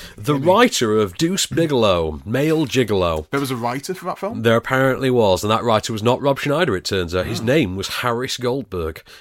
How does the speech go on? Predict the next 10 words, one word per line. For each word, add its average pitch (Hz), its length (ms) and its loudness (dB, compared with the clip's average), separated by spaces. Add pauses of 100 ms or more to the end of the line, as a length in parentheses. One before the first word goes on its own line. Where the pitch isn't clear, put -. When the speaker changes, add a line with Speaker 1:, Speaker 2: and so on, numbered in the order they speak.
Speaker 1:
He's 143 220 -6
barely 175 400 2
written, 127 440 -2 (280)
uh, 50 140 -14
you 110 180 -4
know, 92 300 -2
much 101 460 0
outside 101 440 0
of 80 80 -4
that, 87 160 -2